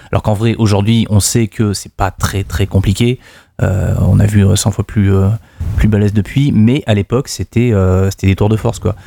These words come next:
Quand on regarde la scène où, euh, Meryl Streep, en fait, se, se, se, se fracture le, enfin, se, se fracasse le cou, et en fait, elle a la tête qui est, qui est, euh, retournée à cent quatre-vingts degrés,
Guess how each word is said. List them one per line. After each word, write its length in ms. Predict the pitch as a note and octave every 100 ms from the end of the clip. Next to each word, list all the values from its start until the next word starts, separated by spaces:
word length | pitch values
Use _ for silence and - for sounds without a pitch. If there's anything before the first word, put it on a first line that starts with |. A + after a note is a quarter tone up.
| -
Quand 180 | - A#2
on 60 | A#2+
regarde 200 | B2+ B2+
la 80 | A#2
scène 420 | - C3 C3 F#2 -
où, 260 | G#2+ G#2+
euh, 240 | F#2+ F#2 F#2 F#2+ G2 F#2+ -
Meryl 260 | G#2+ A2 A2
Streep, 260 | - B2 G#2+
en 60 |
fait, 180 | - A2
se, 280 | - G2+ F#2+
se, 280 | - F#2+ F#2+
se, 340 | - G2 G#2+
se 160 | - -
fracture 400 | - G#2 - G#2+
le, 280 | G2 G2
enfin, 180 | F#2+ G2+
se, 180 | G2+ G2+
se 120 | -
fracasse 360 | - G#2+ G#2 -
le 80 | G#2+
cou, 240 | A#2 A#2 - - _ -
et 60 |
en 20 |
fait, 180 | F#2+ A2
elle 100 | G2
a 40 | F#2+
la 40 |
tête 200 | A2+ -
qui 260 | - F#2+ F#2+
est, 80 |
qui 280 | F#2+ - G2
est, 40 | F#2+
euh, 160 | F#2+ A2
retournée 320 | G#2+ A#2 A2
à 80 | G2+
cent 140 | -
quatre-vingts 260 | G#2+ G2 G2
degrés, 300 | G2 A2